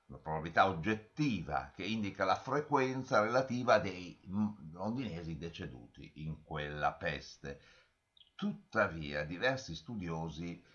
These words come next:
hanno sostenuto che le frequenze relative non sono l'unica specie di probabilità oggettive, e qui bisogna proprio tornare ai nostri amati dati,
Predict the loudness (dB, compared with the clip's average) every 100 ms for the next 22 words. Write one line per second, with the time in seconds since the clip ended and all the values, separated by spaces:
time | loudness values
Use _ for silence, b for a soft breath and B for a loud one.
0 | b b 2 2 0 -4 -2 -4 -2 -2
1 | 0 0 0 0 0 -2 0 -2 0 0
2 | 0 0 2 4 2 0 0 2 2 2
3 | 2 -2 0 6 6 6 2 2 0 0
4 | -4 -4 -6 -4 -4 -4 -6 -4 0 0
5 | 0 -6 -2 -2 -2 -12 -4 -2 -2 -4
6 | -4 -6 -6 -6 -2 -2 0 0 0 B
7 | B B B 0 0 0 2 4 4 -4
8 | -6 -4 0 0 2 -2 2 0 0 -2
9 | -4 2 2 2 0 0 0 0 -2 -4
10 | -8 -10 -6 -6 -4 -8 -8 -6 2 2
11 | 2 -2 -4